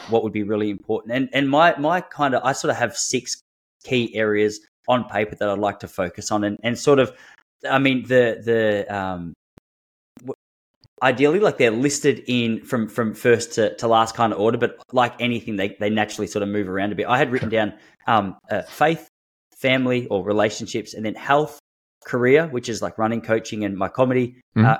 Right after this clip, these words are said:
Speaker 1: contribution, like, time and money towards causes I believe in.
Speaker 2: Mm-hmm.
Speaker 1: And then the last one was, was fun.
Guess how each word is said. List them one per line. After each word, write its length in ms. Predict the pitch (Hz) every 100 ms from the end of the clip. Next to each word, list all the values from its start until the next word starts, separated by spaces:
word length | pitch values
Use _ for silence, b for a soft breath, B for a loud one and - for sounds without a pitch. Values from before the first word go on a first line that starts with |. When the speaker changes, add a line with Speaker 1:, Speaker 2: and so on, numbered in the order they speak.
| -
Speaker 1:
contribution, 720 | 156 151 113 123 120 135 120
like, 200 | 104 -
time 260 | - 117
and 100 | 113
money 220 | 107 107 110
towards 320 | 113 107 107
causes 320 | 117 113 104
I 80 | 104
believe 320 | 98 107 107
in. 220 | 110 107 -
Speaker 2:
Mm-hmm. 140 | 123 139
Speaker 1:
And 100 | 120
then 80 | 120
the 80 | 107
last 260 | 110 110 -
one 140 | 104
was, 220 | 98 90 -
was 160 | 101 104
fun. 300 | - 104 90